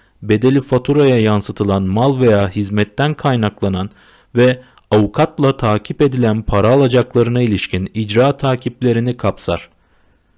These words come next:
Birinci fıkra kapsamındaki icra takipleri ancak bu kanunda belirlenen yöntemle başlatılabilir.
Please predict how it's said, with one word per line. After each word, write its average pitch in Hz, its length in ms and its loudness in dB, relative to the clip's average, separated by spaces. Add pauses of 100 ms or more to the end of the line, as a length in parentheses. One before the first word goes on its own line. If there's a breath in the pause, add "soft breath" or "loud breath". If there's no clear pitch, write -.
(480)
Birinci 113 400 0
fıkra 135 400 -2
kapsamındaki 101 760 -2
icra 104 480 0
takipleri 101 720 0 (120)
ancak 120 480 0 (360 soft breath)
bu 170 200 2
kanunda 135 560 0
belirlenen 110 560 2
yöntemle 139 640 -2
başlatılabilir. 110 840 -2